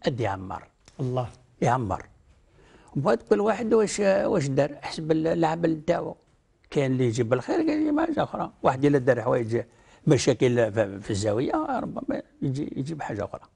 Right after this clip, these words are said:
Speaker 2: أيوة، يدعو الشر.
Speaker 1: <laughs> إيه، هذا هو، هذا هو المقصود. أنا باش نقولها. صافي، آه، فافيس أدي عمر.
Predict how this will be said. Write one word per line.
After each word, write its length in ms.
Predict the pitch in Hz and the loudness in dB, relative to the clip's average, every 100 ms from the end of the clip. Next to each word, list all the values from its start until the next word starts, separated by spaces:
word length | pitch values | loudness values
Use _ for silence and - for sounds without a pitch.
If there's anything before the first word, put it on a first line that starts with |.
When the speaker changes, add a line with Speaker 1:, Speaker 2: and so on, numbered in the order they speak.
| - - | -14 -4
Speaker 2:
أيوة، 220 | 135 139 | -2 -2
يدعو 220 | 143 151 | 0 0
الشر. 440 | 147 - 143 - - | 0 -8 -10 -6 -4
Speaker 1:
<laughs> 200 | - 180 | -2 2
إيه، 320 | 160 127 120 | 4 4 4
هذا 180 | 110 104 | 6 4
هو، 200 | 90 82 | 2 -4
هذا 180 | 90 107 | 0 0
هو 40 | |
المقصود. 380 | 87 - - - - - | 0 -8 -12 -14 -12 -8
أنا 120 | - | -6
باش 180 | 110 - | -4 -4
نقولها. 360 | - 104 - - _ - - - - - | -2 -2 -4 -16 _ -20 -20 -20 -20 -6
صافي، 280 | - - 226 196 | -4 0 0 2
آه، 440 | 156 180 - - | -2 -2 -6 -10
فافيس 360 | - 151 135 165 | -2 0 2 2
أدي 160 | 117 | 4
عمر. 380 | 101 90 85 - | 2 2 -8 -10